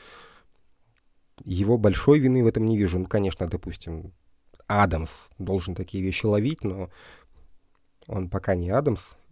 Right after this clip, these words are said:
и не знаю, будет ли Адамсом, но на самом деле мяч не из простых, поэтому, ну, э, к нему, пожалуйста, помягче от-, отнеситесь, это не тот случай, когда стоит на него вешать собак. А...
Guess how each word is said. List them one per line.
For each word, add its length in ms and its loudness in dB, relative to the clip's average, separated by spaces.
и 500 -10
не 200 -6
знаю, 220 0
будет 300 0
ли 80 8
Адамсом, 440 2
но 60 -2
на 120 0
самом 200 0
деле 160 4
мяч 280 0
не 80 -2
из 80 -6
простых, 460 -4
поэтому, 400 -4
ну, 240 -6
э, 420 -10
к 100 -16
нему, 160 -2
пожалуйста, 460 0
помягче 400 -2
от-, 100 -14
отнеситесь, 640 -4
это 160 -6
не 80 -2
тот 180 -4
случай, 300 -2
когда 260 -6
стоит 240 -2
на 60 -4
него 200 -4
вешать 280 -6
собак. 380 -8
А... 320 -6